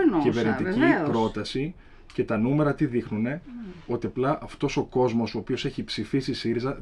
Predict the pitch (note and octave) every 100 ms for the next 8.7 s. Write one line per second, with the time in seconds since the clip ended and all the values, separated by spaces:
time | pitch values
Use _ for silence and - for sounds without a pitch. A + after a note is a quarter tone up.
0 | G#2 B2 C#3 D3 A#2 A#2+ C3+ A#2+ - A2
1 | - F#2+ - G2 - E2 - - G#3 E3+
2 | D#3+ D#3+ - - - G3 - E2 - F2
3 | E2 - - - A#3 G#3 D4 D4 C4 A#3+
4 | F#3 A3 B3+ D#4+ - G3+ G3 F#3+ F3+ F3
5 | E3+ F3 G#3 A3+ G#3 F#3+ - F#3+ - G3
6 | F#3+ F3+ F#3 F#3 D#3+ G3+ F#3+ D#3 D3+ D#3
7 | D3 D#3+ D3+ D3 D3+ D#3 D3+ D3+ F#3 A3+
8 | F3+ F3+ E3 D3 D3 D3+ D3